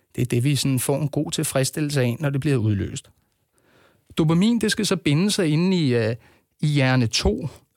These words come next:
og, øh, når det har gjort det, så er det den tilfredsstillelse, vi får,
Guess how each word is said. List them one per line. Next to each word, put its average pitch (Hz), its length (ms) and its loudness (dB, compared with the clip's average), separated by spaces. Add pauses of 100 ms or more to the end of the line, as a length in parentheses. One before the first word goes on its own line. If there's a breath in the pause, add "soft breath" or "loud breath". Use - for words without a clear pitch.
(160)
og, 135 360 2
øh, 120 300 2 (640 soft breath)
når 151 80 2
det 151 80 2
har 143 60 2
gjort 214 340 0
det, 190 240 2 (220)
så - 160 -2
er 190 40 2
det 175 180 -2
den 160 180 -2
tilfredsstillelse, - 800 -4
vi 135 100 0
får, 131 400 -4